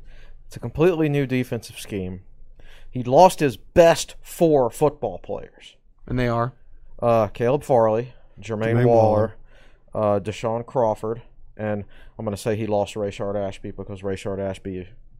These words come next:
Speaker 1: is, w-, wasn't
Speaker 3: Just
Speaker 1: the
Speaker 3: wasn't
Speaker 1: same,
Speaker 3: the same,
Speaker 1: wasn't
Speaker 3: yeah.
Speaker 1: the same guy. New, so he had to install a new scheme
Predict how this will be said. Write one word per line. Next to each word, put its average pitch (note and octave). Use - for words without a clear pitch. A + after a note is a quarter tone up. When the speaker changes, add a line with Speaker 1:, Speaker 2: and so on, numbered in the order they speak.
Speaker 1:
is, -
w-, G#2
wasn't G#2+
Speaker 3:
Just A2+
Speaker 1:
the C3
Speaker 3:
wasn't A2
Speaker 1:
same, G#2+
Speaker 3:
the F#2
same, G2+
Speaker 1:
wasn't F2+
Speaker 3:
yeah. F2+
Speaker 1:
the E2
same F2
guy. G2
New, F3
so C#3
he C3+
had D3+
to B2+
install B2+
a -
new B2+
scheme A#2